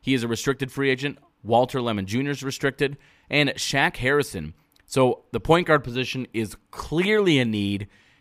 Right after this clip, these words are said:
And not only is it a need, but he would be the best player available, in my estimation, right at this point. Makes a lot of sense. Jumping at the shooting guards, you have Zach LaVine, who's under contract, just signing that really big deal. Definitely worth it as far as the offense is concerned.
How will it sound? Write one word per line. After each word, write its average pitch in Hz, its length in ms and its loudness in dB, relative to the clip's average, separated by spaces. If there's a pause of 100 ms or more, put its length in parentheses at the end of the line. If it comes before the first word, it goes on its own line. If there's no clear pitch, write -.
(100)
And 117 80 0
not 123 160 4
only 143 220 2
is 135 120 0
it 139 80 2
a 139 40 2
need, 139 400 2 (180)
but - 140 -2
he 147 400 -4
would 117 160 -6
be 117 100 0
the 107 80 -6
best 104 260 -4
player 107 220 -4
available, 101 380 0
in 92 100 -6
my 104 220 -2
estimation, 85 600 -8
right 95 300 -2
at 82 100 -10
this 87 160 -8
point. 165 300 6 (320)
Makes 117 180 -2
a 117 60 -2
lot 107 100 0
of 101 60 -4
sense. 135 280 0 (240)
Jumping 170 280 4
at 156 60 0
the 139 60 0
shooting 170 280 0
guards, 139 340 6 (320)
you 131 120 4
have 117 200 0
Zach 127 380 2
LaVine, 120 560 2 (200)
who's 127 180 0
under 113 160 0
contract, 117 480 0
just 120 160 -4
signing 110 240 0
that 104 140 -4
really 127 360 4
big 107 240 0
deal. 127 400 0 (380)
Definitely 131 320 2
worth 117 260 0
it 120 180 -2 (200)
as 104 100 -8
far 117 220 2
as 107 100 0
the 107 140 0
offense 110 360 0
is 107 140 -8
concerned. 107 540 -6